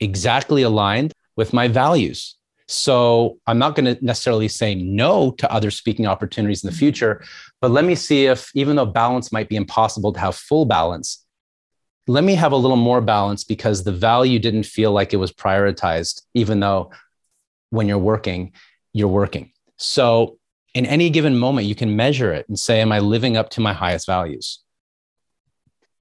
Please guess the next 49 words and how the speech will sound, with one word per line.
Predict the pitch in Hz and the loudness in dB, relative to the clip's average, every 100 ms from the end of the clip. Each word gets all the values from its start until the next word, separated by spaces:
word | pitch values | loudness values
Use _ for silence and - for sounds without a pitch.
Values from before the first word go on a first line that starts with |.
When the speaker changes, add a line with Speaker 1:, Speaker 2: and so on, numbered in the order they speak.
| _ _ _ - | _ _ _ 0
Speaker 2:
Yeah, | 277 | 2
and | |
I | 285 | 2
think | 330 | 2
it | 403 | 0
can | 403 | 2
be | 339 | 2
really | 311 294 | 4 2
challenging | 233 220 247 214 208 196 196 | 2 2 2 2 0 -2 -4
for | - 208 | -6 -6
people | 226 226 226 | -4 0 2
who | 226 | 2
are | 190 | 0
very | 202 196 | -2 -4
driven. | 185 190 190 220 226 240 247 - | -4 -4 -2 -2 0 -2 -4 -4
And | 208 196 196 | -2 -2 -4
I'm | 214 196 | -4 -2
sure | 214 | 0
lots | 196 190 | -2 -2
of | |
people | 226 202 | -6 -2
that | 196 | -2
you | 196 208 | 0 0
work | 208 196 | 0 0
with | 214 202 196 | -2 -4 -4
are, | 196 196 196 | -2 0 0
lots | 185 185 | -2 -4
of | - | -8
people | 202 196 | -6 -4
listening | 196 214 202 | -4 -2 -2
to | 202 | -2
this | 196 185 | -4 -4
podcast | - 185 196 190 - 185 | -2 -2 0 -4 0 0
are, | 208 | 0
where | 208 208 | 0 0
they | 226 | 0
get | 240 247 - _ _ _ _ | 0 0 -2 _ _ _ _
a | 226 | 0
lot | 254 | 0
of | 262 | 0
joy | 208 208 247 | -4 -2 -2
and | 247 | -2
fulfillment | 233 214 233 - - | -6 -6 -6 -8 -6
from | 240 | -4
the | 208 | 0
work | 185 233 - | 0 -2 -4
that | 202 | -4
they're | 202 185 | -2 -2
doing | 185 180 165 | -2 -2 -2